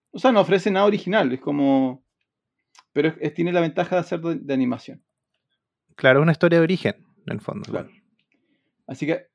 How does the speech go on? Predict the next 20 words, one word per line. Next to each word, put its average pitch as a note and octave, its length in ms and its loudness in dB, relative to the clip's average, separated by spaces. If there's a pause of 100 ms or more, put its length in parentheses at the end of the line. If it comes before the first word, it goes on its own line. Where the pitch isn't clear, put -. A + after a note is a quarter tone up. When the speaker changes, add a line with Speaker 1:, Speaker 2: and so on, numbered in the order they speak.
(100)
Speaker 2:
Se - 140 -6
puede C3+ 220 2
ver C#3+ 120 4
sin D3 400 -6
ver C#3 200 0
todo C3 200 2
lo C3 100 0
otro A2 200 -4
también. G#2+ 220 -8 (120)
Speaker 1:
Ahora, C#3+ 420 2 (220)
llegamos C3+ 380 0
a - 20 2
la, F3+ 420 4
a C3 80 -2
la A#2+ 100 0
película C3 280 -4
que D3+ 100 -8
salió D3 180 -4
este D3+ 180 -6
año B2 360 -4